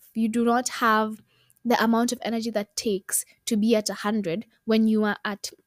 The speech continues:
when you have been at thirty percent. And the reason that that habit will not stick is because you're gonna get so tired of it so quickly, it's gonna seem impossible to you in your mind, and you're going to give up.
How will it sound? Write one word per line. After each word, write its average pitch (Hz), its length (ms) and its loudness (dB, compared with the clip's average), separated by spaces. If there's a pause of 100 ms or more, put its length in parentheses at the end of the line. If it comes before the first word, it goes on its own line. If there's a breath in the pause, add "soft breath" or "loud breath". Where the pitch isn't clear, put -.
(120)
when 220 180 4
you 220 80 4
have 196 240 0
been 196 160 -2
at - 180 -10
thirty 196 300 -8
percent. 190 640 -8 (1400 loud breath)
And 233 100 4
the 240 60 8
reason 254 240 6
that 226 100 2
that 240 240 0 (160)
habit 233 340 0
will 202 140 0
not 202 260 -2
stick - 680 -4
is 214 100 0
because 220 300 0
you're 226 80 2
gonna 254 240 0
get 247 260 -4
so 254 320 0
tired 220 380 -2
of 208 160 -6
it 202 240 -6
so - 260 0
quickly, 214 560 -2 (240 soft breath)
it's 208 160 0
gonna 247 240 2
seem 233 400 -2
impossible 202 720 -2
to - 180 -6
you 196 100 -2
in 185 200 -6
your 180 140 -4
mind, 185 320 -4 (200 loud breath)
and 208 200 2
you're 196 80 2
going 196 240 -2
to - 100 -8
give 165 260 -8
up. - 220 -18